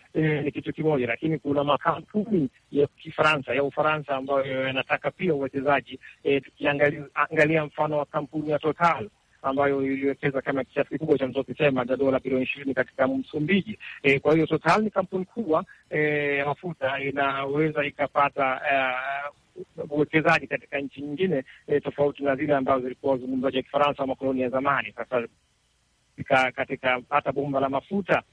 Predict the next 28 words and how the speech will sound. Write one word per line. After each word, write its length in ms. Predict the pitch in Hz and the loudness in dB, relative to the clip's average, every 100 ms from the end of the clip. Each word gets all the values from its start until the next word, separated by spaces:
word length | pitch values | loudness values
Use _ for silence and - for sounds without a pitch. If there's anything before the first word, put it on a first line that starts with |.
| _ _ | _ _
tunalozungumzia 800 | 143 139 135 139 139 135 165 135 | -2 0 -2 -2 -2 2 2 2
kati 280 | 143 - 143 | -2 -2 0
ya 140 | 135 | 0
Oima 480 | 135 143 151 160 143 | 0 0 0 0 0
na 120 | 135 | 0
Tanga, 380 | 160 160 143 127 | 2 0 -2 -6
tunazungumzia 580 | 139 143 _ _ 160 147 | -6 -10 _ _ -6 -4
kampuni 420 | 147 139 160 151 | -4 -8 -12 -6
ya 80 | 143 | -4
Total 400 | 151 - 180 127 | -2 2 2 0
pia 280 | 123 120 - | -2 -4 -2
imo. 260 | 160 127 90 - - | -2 -2 -4 -12 0
Kwa 100 | 156 | 4
hiyo 300 | 208 214 190 220 220 208 - | 4 4 -2 -10 -16 -16 -4
ni 220 | 202 185 | 0 2
hiyo 240 | 180 247 | 2 2
hali 280 | 190 202 190 | 2 2 0
ya 120 | 170 | -2
kuyasaidia 800 | 151 - 160 160 175 165 - 208 151 | -4 -10 -4 -2 -2 -4 -2 0 0
makampuni 760 | 147 - 147 - 175 165 143 | 0 -2 -4 -6 -6 -4 0
ya 120 | 131 | -2
Kifaransa 680 | - - - 147 151 139 123 - | -2 -12 0 2 2 -2 -6 -4
kuweza 320 | 143 139 131 | -2 0 0
kuwekeza 480 | - 139 131 175 151 | -4 -4 -2 -2 0
hata 160 | 135 143 | 0 -2
katika 320 | - - 147 | -6 -2 0
maeneo 340 | 151 160 190 | 2 2 2
ambayo 360 | 147 139 127 123 | 2 2 0 -2